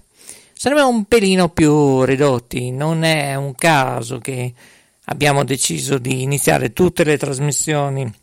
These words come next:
ufficiali dalla sei gennaio duemilaventidue, quando partiranno proprio le trasmissioni palinsesto di K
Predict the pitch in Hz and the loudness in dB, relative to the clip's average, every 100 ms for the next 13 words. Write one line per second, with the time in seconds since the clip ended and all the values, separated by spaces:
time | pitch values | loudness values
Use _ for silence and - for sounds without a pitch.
0 | _ _ _ _ _ - 139 117 156 - | _ _ _ _ _ -14 -10 -4 -4 -2
1 | 170 143 127 127 160 - - - _ _ | 0 0 0 0 -2 -2 -14 -20 _ _
2 | _ - 135 127 127 127 120 120 120 - | _ -6 -2 0 2 2 2 2 0 2
3 | 180 139 151 147 143 139 135 127 131 127 | 2 2 0 0 0 0 0 0 0 0
4 | 123 123 120 143 151 156 139 135 143 131 | -2 -2 -2 0 2 2 2 0 -2 -2
5 | 165 160 127 127 165 190 _ _ _ - | 0 0 0 0 -2 -4 _ _ _ -2
6 | 165 180 190 165 143 131 139 131 131 123 | 0 2 0 0 0 0 -2 -2 -2 -2
7 | 120 117 123 - - 127 123 - 151 135 | -2 -4 -4 -4 -2 0 0 0 -2 -2
8 | 123 - - 135 131 143 - 156 147 135 | -2 -4 -4 -4 -4 -4 -2 -2 -2 -4
9 | 131 - 180 165 151 165 147 143 131 - | -6 0 2 2 0 0 0 -2 -4 0
10 | 190 220 - - - _ _ 156 135 131 | 2 2 -2 -20 -20 _ _ -6 -2 -2
11 | 123 - 170 | -2 2 2